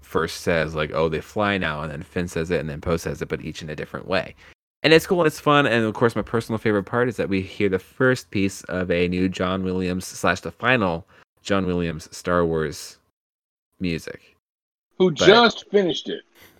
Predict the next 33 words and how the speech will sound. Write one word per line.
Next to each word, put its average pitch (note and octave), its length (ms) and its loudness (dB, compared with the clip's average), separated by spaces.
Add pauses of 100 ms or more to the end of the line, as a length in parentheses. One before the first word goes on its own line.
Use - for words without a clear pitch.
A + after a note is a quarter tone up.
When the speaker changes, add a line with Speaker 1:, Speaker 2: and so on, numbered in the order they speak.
Speaker 1:
He G2+ 120 -4
did. G#2 300 4 (920)
Speaker 2:
And A#2+ 180 4
did B2 100 2
you C3 60 0
see C#3 120 0
that, C3 260 10
that A2 220 4 (360)
those A2 180 2
pictures B2 360 0
that A2+ 200 4 (160)
Disney A#2 300 0
made A2+ 180 0
people A2+ 220 -6
take A2+ 220 -4
down? A#2+ 200 -4 (540)
Speaker 1:
Yeah, C#3+ 160 8
I D3 80 8
didn't A#3+ 140 10
know G3 100 4
they D3 60 8
were C3+ 60 6
making C#3 180 4
the B2 180 -2
takedown. D3 140 4
I G#2 80 6
saw E3+ 280 2
'em C#3+ 60 2
when A2 120 2
they A2 80 4
were G2+ 180 6
first - 260 0
posted, B2 640 2